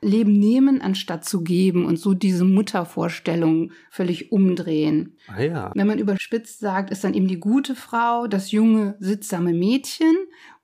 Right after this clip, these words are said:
Speaker 1: oder eben dann die Mutter, die aber auch komplett in ihrer Mutterrolle aufgeht.
Speaker 2: Mhm.
Speaker 1: Und alles andere ist eben nicht angepasst oder schlimm auch alt.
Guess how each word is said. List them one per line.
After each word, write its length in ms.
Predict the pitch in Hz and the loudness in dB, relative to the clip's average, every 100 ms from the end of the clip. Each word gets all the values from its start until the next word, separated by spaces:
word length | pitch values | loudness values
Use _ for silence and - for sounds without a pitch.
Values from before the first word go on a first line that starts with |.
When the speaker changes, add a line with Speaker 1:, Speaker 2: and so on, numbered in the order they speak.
| _ | _
Speaker 1:
oder 320 | 233 214 185 | -2 0 -2
eben 200 | - 175 | -2 -2
dann 180 | 165 170 | 0 0
die 100 | 180 | 0
Mutter, 500 | 175 190 233 330 320 294 | 0 0 0 0 0 0
die 100 | 190 | -2
aber 120 | 190 | -4
auch 200 | - - | -10 -10
komplett 480 | - 202 208 202 226 | -2 -2 0 -2 -2
in 120 | 196 | -2
ihrer 220 | 196 175 | 0 0
Mutterrolle 680 | 180 190 190 175 170 170 170 | 0 -2 -4 -6 -4 -4 -4
aufgeht. 720 | 208 254 - 277 285 294 - - | -4 -6 -6 -4 -2 -2 -6 -10
Speaker 2:
Mhm. 340 | 107 80 113 196 | -8 -6 -6 0
Speaker 1:
Und 380 | 226 214 208 - | 0 0 -2 -6
alles 260 | 196 220 214 | -4 -4 -4
andere 340 | - 208 208 | -2 0 0
ist 140 | 202 196 | -2 -4
eben 240 | 190 190 | 0 2
nicht 300 | 202 247 - | 2 0 -6
angepasst 800 | 254 262 277 - 285 320 - - _ _ | -2 0 -2 -4 -4 -4 -8 -20 _ _
oder 440 | 202 180 160 175 _ _ | -4 -2 -2 -4 _ _
schlimm 380 | - 208 185 170 | -6 -2 0 -2
auch 220 | 160 - - | -6 -10 -6
alt. 440 | 180 185 233 - | -2 0 -2 -6